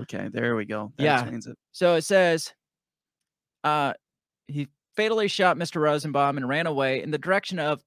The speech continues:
Speaker 2: the armored vehicles where police officers and National Guardmen were stationed.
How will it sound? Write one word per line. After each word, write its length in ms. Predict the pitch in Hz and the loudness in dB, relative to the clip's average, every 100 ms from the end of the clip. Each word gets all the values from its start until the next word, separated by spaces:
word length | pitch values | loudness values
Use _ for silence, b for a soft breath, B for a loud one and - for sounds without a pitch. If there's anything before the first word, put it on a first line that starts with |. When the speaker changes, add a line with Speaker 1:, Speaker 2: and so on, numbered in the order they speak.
| _ - | _ -10
Speaker 2:
the 120 | 143 | -4
armored 400 | 165 180 175 135 | -2 0 -2 -2
vehicles 480 | 156 151 151 147 120 | -4 -4 -2 -4 -4
where 120 | 131 | -8
police 340 | - 202 233 | -6 -6 -2
officers 460 | 180 160 - 147 135 | 0 0 -2 -8 -6
and 60 | 139 | -4
National 340 | 151 151 139 | -4 -4 -6
Guardmen 560 | 127 143 143 135 135 127 | 0 0 0 -4 -6 -4
were 120 | 127 | -6
stationed. 540 | - 175 175 - 101 | -4 -4 -4 -6 -10